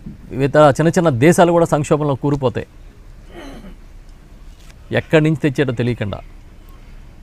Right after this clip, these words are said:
నిరంతరం వైద్య సేవలు అందించడంతో పాటు ఆర్థికంగా కూడా నిలబెట్టిన ఘనత మా జగన్మోహన్ రెడ్డి గారికి దక్కిందనే విషయాన్ని ఈ సందర్భంగా చెప్తున్నా.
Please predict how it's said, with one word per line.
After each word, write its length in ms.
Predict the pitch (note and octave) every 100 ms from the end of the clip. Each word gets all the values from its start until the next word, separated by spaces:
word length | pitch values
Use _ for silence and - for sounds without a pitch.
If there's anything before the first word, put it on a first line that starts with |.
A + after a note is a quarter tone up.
| - - - -
నిరంతరం 800 | A2 G#2+ C3 F3+ E3 D3 C#3+ D#3 - - - -
వైద్య 260 | A2+ D3
సేవలు 300 | D#3 C#3+ C3+
అందించడంతో 440 | A#2+ B2+ A#2 B2 A#2
పాటు 260 | A#2+ A2+
ఆర్థికంగా 600 | G#2+ G2+ D3 D3 D3 C#3
కూడా 260 | B2 A#2+ A2+ - - - -
నిలబెట్టిన 480 | A2 A#2+ C3+ B2 A#2
ఘనత 380 | G2+ A2+ D#3+ F#3 D#3 - - - - - - - -
మా 80 | A#2
జగన్మోహన్ 440 | G#2+ A#2 A#2+ A#2
రెడ్డి 140 | A2+ A2
గారికి 160 | G#2
దక్కిందనే 400 | G2+ G#2 A2+ G#2+
విషయాన్ని 280 | G#2+ - G#2+
ఈ 40 | G#2
సందర్భంగా 420 | F#2+ G2 F#2 F#2+
చెప్తున్నా. 380 | F#2 F2+ -